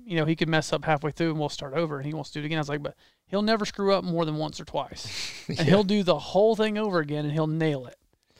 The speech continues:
Speaker 1: You know, then we'll watch it back through and there might be an um or an ah that I cut out, but other than that,
Speaker 2: Yeah.
Speaker 1: that's it.
Speaker 2: Yeah. I feel like if I watch something back about that, I want it, I want people to have the,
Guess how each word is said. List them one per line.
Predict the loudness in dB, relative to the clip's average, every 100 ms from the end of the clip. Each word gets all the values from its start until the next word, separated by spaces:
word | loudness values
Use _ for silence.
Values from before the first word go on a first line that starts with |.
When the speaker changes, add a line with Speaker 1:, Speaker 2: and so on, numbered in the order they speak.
| -4
Speaker 1:
You | 2
know, | 4
then | 4
we'll | 2
watch | 6 6 4
it | 0
back | 0 0
through | 0 2 4
and |
there | 4
might | 2 2
be | 0
an | -2 2
um | 2 2
or | -2
an | 2
ah | 4 4
that | 4
I | -2
cut | 0 0
out, | 0 0
but | 4
other | 4 2
than | -2 2
that, | 6
Speaker 2:
Yeah. | 8 6 2 _ 0
Speaker 1:
that's | 0 4
it. | 2 2 -2 _ _ _ _ _ _ _ _ _ _ _
Speaker 2:
Yeah. | 0 4 4 0 -10 _ _ _ _ _ _ _ _ _ _ 2
I | 4
feel | 4 2
like | 6 6 4 _ _ _ _ _ _ _ _
if | -2 2
I | 4 4
watch | 4 6 6 2
something | 0 0 -2 2
back | 4 6 4
about | 2 2 2
that, | 2 2 2 -2 _ -4
I | 0
want | 2 4 2 2
it, | -2 -6 _ _ _ -2
I | 0
want | 4 2 2 0
people | -4 -2 0
to | 0
have | 2 4 4 2
the, | -2 -2